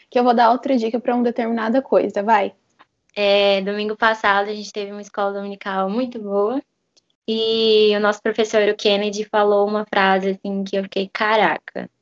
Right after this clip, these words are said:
Speaker 2: isso muda a vida da gente." Ele falou assim que quando a gente vai evangelizar uma pessoa, a gente não pode olhar o que ela é.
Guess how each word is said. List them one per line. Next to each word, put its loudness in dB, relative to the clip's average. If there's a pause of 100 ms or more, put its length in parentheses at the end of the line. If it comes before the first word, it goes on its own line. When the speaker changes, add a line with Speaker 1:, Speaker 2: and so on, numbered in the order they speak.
(140)
Speaker 2:
isso -2 (120)
muda 0
a 0
vida 0
da 2
gente." -4 (600)
Ele 6
falou 6
assim 4
que 2
quando 2
a 4
gente 2
vai 2
evangelizar -4
uma -2
pessoa, 0 (340)
a 2
gente 0
não 4
pode 4 (160)
olhar 6
o 0
que -2
ela 0
é. -6